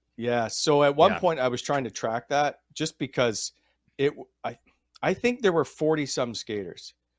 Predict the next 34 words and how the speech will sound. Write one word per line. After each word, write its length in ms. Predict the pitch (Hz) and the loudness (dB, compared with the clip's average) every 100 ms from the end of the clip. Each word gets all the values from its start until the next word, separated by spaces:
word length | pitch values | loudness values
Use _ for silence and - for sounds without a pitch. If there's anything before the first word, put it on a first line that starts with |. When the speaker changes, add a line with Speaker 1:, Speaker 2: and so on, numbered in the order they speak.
| _ _ | _ _
Speaker 1:
So, 400 | - 165 147 - _ _ _ - - | 4 6 6 2 _ _ _ -12 -2
like, 160 | 147 | -2
Speaker 2:
That's, 160 | 123 143 | -2 2
Speaker 1:
Bobby, 300 | 160 180 - | 8 8 8
Speaker 2:
yeah. 80 | 143 | 2
Speaker 1:
your 180 | 190 | 2
last 400 | 196 170 160 165 - | 6 6 4 2 -6
three 220 | 160 147 | -4 -2
years, 520 | 131 135 170 - - _ | -2 -2 -4 -8 -18 _
if 200 | 131 127 | -10 -4
I'm 160 | 131 135 | -4 -2
not 200 | 139 131 | -2 -4
mistaken, 460 | 127 - 123 123 127 | -6 -6 -6 -6 -8
or 80 | |
somewhere 480 | 113 - 139 143 135 | -6 -2 0 0 0
between 480 | 123 117 127 117 110 | -2 -6 -8 -8 -6
your 180 | 110 120 | -2 -2
last 440 | 113 110 113 - | 0 0 0 -4
and 100 | 101 | -12
the 40 | 98 | -8
last 300 | 107 104 - | -8 -8 -12
two, 120 | 110 | -10
whatever, 440 | 104 104 98 95 _ _ _ _ - | -8 -8 -10 -12 _ _ _ _ 2
Ottawa 320 | 143 160 147 | 6 6 6
led 300 | 131 139 131 | 4 2 2
the 80 | 123 | -2
league 440 | 120 120 110 95 _ - | -2 -2 -4 -10 _ -14
in 140 | 113 | -10
the 40 | |
amount 220 | 110 117 107 | -6 -6 -6
of 140 | - | -8
players 400 | - 110 101 95 | -8 -6 -6 -10
it 80 | |
had 100 | 92 | -14